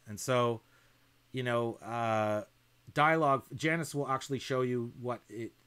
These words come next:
the, your message, this is the user's message, and this is what it matches to. So it matches to our, our default fallback intent in Dialogflow. And, uh, what we'll wanna do is we'll wanna categorize this message because we wanna train the bot to respond to that. So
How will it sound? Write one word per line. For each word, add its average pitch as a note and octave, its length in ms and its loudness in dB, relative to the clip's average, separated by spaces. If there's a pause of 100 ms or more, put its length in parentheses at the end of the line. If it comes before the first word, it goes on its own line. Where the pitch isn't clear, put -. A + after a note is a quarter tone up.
(140)
the, A#2+ 180 -8
your A#2 140 -6
message, A#2+ 540 -8 (200)
this A#2+ 120 -10
is A2 80 -10
the A2 100 -4
user's G#2+ 360 -4
message, G#2+ 400 -8
and G#2 100 -6
this G#2 120 -10
is G2 100 -10
what G#2+ 120 -4
it G2+ 80 -10
matches G#2+ 440 -8
to. G2+ 200 -12
So A2+ 120 -12
it G2+ 60 -10
matches A#2 320 -10
to A2 120 -10
our, G2 200 -6 (360)
our A#2 120 0
default A#2 480 -4 (100)
fallback G#2 480 -2
intent F#2+ 320 -12
in F2+ 80 -10
Dialogflow. G2+ 680 -4 (480)
And, C#3+ 520 4
uh, C#3 320 6 (840)
what E3+ 180 4
we'll F3 80 6
wanna D#3+ 220 4
do E3 180 4
is C3 100 2
we'll D3+ 120 2
wanna D3 240 2
categorize C3+ 840 0
this A#2+ 160 -8
message B2 460 -6
because F#2+ 340 -14
we A2 120 -8
wanna G#2 180 -8
train B2 380 -8
the A2+ 80 -6
bot G2+ 260 -6
to G2 80 -16
respond G#2+ 380 -10
to F#2 80 -12
that. D#2+ 200 -12
So G#2 220 -8